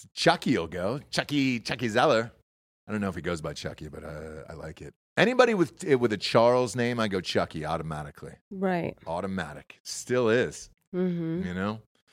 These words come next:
Speaker 1: Ha! P Js.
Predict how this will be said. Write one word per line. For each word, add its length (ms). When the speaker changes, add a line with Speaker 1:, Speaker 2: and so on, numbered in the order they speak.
Speaker 1:
Ha! 760
P 300
Js. 600